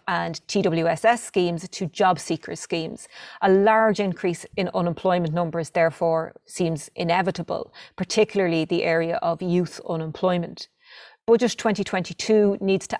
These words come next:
allocate resources to address these challenges. Specifically, we believe that the budget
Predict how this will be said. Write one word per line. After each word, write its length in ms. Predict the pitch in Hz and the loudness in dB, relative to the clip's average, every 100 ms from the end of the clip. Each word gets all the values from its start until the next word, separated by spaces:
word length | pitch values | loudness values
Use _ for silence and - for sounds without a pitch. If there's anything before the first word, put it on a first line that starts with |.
| - | 0
allocate 580 | 196 190 - 175 170 - | 0 0 -4 -6 -6 -4
resources 580 | 180 156 170 160 175 - | -2 0 0 -2 -6 -6
to 140 | - | -4
address 340 | 170 175 170 - | -2 2 0 0
these 220 | 170 170 | -8 -6
challenges. 560 | - 180 180 160 165 | -2 -2 -2 -4 -6
Specifically, 960 | - - 196 - 247 240 214 - 175 165 | -10 -4 -4 0 0 2 0 -2 -4 -2
we 120 | 185 | -2
believe 440 | 180 180 180 175 170 | 0 2 2 0 -2
that 120 | 165 | -8
the 60 | |
budget 380 | 160 175 170 160 | -2 0 0 -4